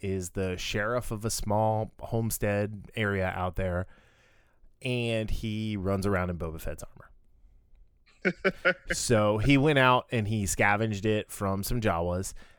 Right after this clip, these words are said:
Speaker 1: And yeah, so, you know, there, there, there's this whole thing where, uh, Tamora Morrison is, uh, coming back, and everyone's like, "Oh, he's playing Boba Fett. He's playing Boba Fett. Boba Fett's gonna be in the series." No, motherfuckers, he's Captain Rex.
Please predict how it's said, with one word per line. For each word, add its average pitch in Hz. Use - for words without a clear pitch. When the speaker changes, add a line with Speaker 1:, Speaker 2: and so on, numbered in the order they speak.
Speaker 1:
And 95
yeah, 131
so, 135
you 175
know, 117
there, 127
there, 139
there's 131
this 139
whole 131
thing 156
where, 113
uh, 104
Tamora 127
Morrison 120
is, 104
uh, 92
coming 113
back, 92
and 110
everyone's 110
like, 131
"Oh, 180
he's 165
playing 165
Boba 147
Fett. 165
He's 120
playing 143
Boba 123
Fett. 143
Boba 131
Fett's 147
gonna 143
be 131
in 131
the 120
series." 139
No, 143
motherfuckers, 104
he's 131
Captain 117
Rex. 95